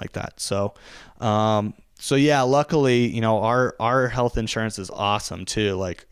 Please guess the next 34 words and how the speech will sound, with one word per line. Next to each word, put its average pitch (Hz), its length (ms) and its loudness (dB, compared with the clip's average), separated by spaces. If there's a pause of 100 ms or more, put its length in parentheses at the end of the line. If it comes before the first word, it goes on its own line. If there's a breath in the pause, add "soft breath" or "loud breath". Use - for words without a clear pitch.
her, 110 440 0
it's 110 220 -2
like 131 140 2
a 104 80 0
zero 113 380 2
deductible 107 580 -2
plan. 127 540 0 (360 loud breath)
I 127 100 -2
have 143 180 -2
copays. 151 640 2
So 113 280 2
when 113 140 2
I 113 100 2
go 113 280 4
to, 104 520 0 (680)
like, 117 140 -4
I'm 120 140 2
in 131 100 0
physical 117 540 -2
therapy 110 440 0
right 110 200 2
now 113 180 0
for 110 140 -6
my 95 160 -6
neck, 113 440 -2 (560 loud breath)
and 104 140 -4
I'm 101 140 0
also 110 260 0
seeing, 104 320 0
like, 98 180 0
a 90 140 -4
regular 107 440 2
therapist 110 720 0
for, 95 380 -6